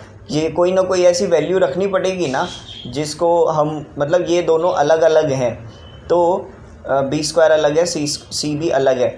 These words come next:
तो हम लोगों को यहाँ पर कोई ना कोई तो number रखना पड़ेगा। और हम लोगों को देखो यहाँ पर अभी तक सही से ए की value भी नहीं पता। मैंने तो आपको थर्टी सिक्स और सिक्स सिर्फ example के तौर पे, ताकि आपको अच्छे से समझा दूँ,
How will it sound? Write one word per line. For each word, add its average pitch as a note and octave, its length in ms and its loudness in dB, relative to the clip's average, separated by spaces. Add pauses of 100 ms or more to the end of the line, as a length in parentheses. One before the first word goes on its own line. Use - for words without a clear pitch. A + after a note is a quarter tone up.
(320)
तो F3 420 0 (120)
हम D3+ 180 -2
लोगों G3 380 0
को G3+ 280 0
यहाँ D#3+ 340 0 (100)
पर G#3+ 80 0
कोई E3+ 240 -2
ना F3+ 100 0
कोई G3 180 0
तो G3+ 120 0
number F3 340 0
रखना F3 260 0
पड़ेगा। D3+ 440 -2 (260)
और D#3+ 100 4
हम D#3+ 260 0
लोगों G3+ 300 2
को G3+ 160 0
देखो F#3+ 460 0 (180)
यहाँ D3 320 2
पर G3 260 2
अभी F3 220 2
तक G3+ 240 0
सही F3 280 0
से G3 120 -2
ए F3+ 240 -2
की F3 160 -6
value D3+ 400 2
भी D3+ 160 -2
नहीं D3 220 -2
पता। D3+ 580 0
मैंने E3 260 2
तो G3 80 2
आपको F3 280 0
थर्टी E3+ 340 -2
सिक्स G3+ 340 -4
और D#3+ 140 0
सिक्स F#3+ 240 -2
सिर्फ - 420 -4
example D3 640 0
के F3 140 -2
तौर - 240 -2
पे, G3 160 -2
ताकि D#3+ 320 0
आपको C#3+ 300 2
अच्छे F3 220 -4
से F3 120 -6
समझा B2 420 -2
दूँ, D3 220 -6